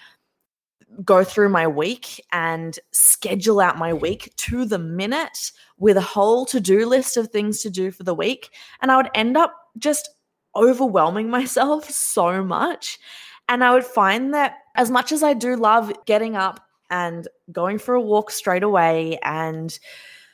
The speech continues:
I wasn't hating that, but I found that with this schedule I was, I was creating for myself, you know, I, I've always loved organization and I've always loved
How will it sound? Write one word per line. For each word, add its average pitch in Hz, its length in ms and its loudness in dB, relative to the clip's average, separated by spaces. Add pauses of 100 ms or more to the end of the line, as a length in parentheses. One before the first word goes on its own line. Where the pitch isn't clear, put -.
(120)
I 220 80 4
wasn't 240 340 2
hating 175 800 -4
that, 262 360 -2 (260)
but 247 100 0
I 247 100 0
found 247 640 -2
that 311 260 2 (720)
with 208 240 -2
this 240 200 -2
schedule 196 480 0
I 170 140 4
was, - 460 -2
I 170 100 2
was 160 180 -2 (160)
creating 160 540 -4
for 202 100 -4
myself, 202 380 -2
you 208 100 -2
know, 185 140 2
I, 170 160 4
I've 190 200 0
always 190 400 4
loved 160 600 2 (560)
organization 160 880 2
and 151 140 -6
I've 156 140 -4
always 156 440 -4
loved 151 680 -2